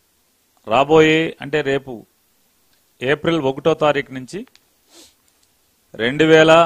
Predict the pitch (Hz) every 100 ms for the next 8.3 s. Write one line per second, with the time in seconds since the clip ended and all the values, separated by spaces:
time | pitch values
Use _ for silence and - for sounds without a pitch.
0 | - _ _ _ _ _ _ _ _ -
1 | 113 143 165 151 147 147 170 175 - _
2 | _ _ _ _ _ _ _ _ _ _
3 | _ _ _ _ _ _ _ _ _ 113
4 | 139 160 175 160 131 - _ _ 131 139
5 | 156 147 139 127 123 120 180 196 147 147
6 | 151 147 131 131 127 127 151 139 127 170
7 | 123 120 - 123 110 123 113 113 110 104
8 | 104 -